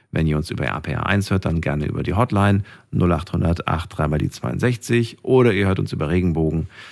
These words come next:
dann über die null acht tausend vierunddreißig fünfunddreißig sechsunddreißig. Im Prinzip ist egal, welche Nummer, denn die kommen alle hier bei mir im Studio durch. So, jetzt geht's in die nächste Leitung. Und zwar, muss man gerade gucken, als nächstes habe ich hier,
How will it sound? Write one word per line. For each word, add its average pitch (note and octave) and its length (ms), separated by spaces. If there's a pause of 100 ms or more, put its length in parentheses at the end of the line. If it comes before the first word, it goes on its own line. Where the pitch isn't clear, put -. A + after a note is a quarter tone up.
(200)
dann E2+ 220
über D#2 220
die D#2 280
null D#2 280
acht C#2+ 160
tausend C#2 400
vierunddreißig D#2+ 540
fünfunddreißig D#2+ 500
sechsunddreißig. F2 720 (440)
Im A#2+ 120
Prinzip C3+ 260
ist G#2+ 140
egal, G#2+ 260
welche A#2 180
Nummer, A#2+ 260
denn G2 200
die G2+ 80
kommen F#2 260
alle F2 320
hier E2 300
bei D#2+ 140
mir D#2+ 180
im D#2+ 80
Studio D#2 580 (200)
durch. D2 400 (920)
So, A2 460 (100)
jetzt G2 180
geht's B2+ 140
in A2+ 120
die A2 60
nächste G2 180
Leitung. F2+ 540 (380)
Und G2 600
zwar, F#2+ 480
muss G#2+ 160
man C#2+ 100
gerade C#2+ 240
gucken, - 420
als - 280
nächstes A2 420
habe A2+ 140
ich G#2+ 100
hier, C3+ 480